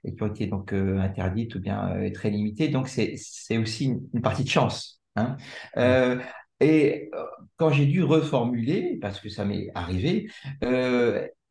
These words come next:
Speaker 1: je prends beaucoup, beaucoup, beaucoup, beaucoup de temps, hein, euh, pour, pour que ce soit,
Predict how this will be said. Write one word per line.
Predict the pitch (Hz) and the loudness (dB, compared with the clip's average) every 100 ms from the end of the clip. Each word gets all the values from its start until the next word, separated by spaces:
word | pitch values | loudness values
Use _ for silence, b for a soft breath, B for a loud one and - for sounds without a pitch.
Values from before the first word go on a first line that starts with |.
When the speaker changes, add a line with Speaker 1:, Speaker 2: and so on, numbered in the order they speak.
| _ _ _ _ - | _ _ _ _ -4
Speaker 1:
je | 135 | 0
prends | 160 156 147 | 2 4 2
beaucoup, | 107 135 165 - 151 | 2 2 0 -2 -2
beaucoup, | 120 123 - 120 | -2 -2 -4 -6
beaucoup, | 107 107 107 | -6 -8 -8
beaucoup | 104 113 | -6 -4
de | 101 | -2
temps, | 98 87 80 - _ - | -2 -4 -4 -10 _ -8
hein, | 92 104 - - | -4 -2 -4 -4
euh, | 107 104 101 98 98 98 101 104 104 - - | -2 0 0 0 -2 -2 -4 -4 -6 -8 -6
pour, | 120 107 - - | -4 -4 -10 -8
pour | 120 113 110 - | -6 -2 -4 -4
que | - | -8
ce | 117 110 | -6 -4
soit, | - 135 139 123 107 | 0 2 4 4 2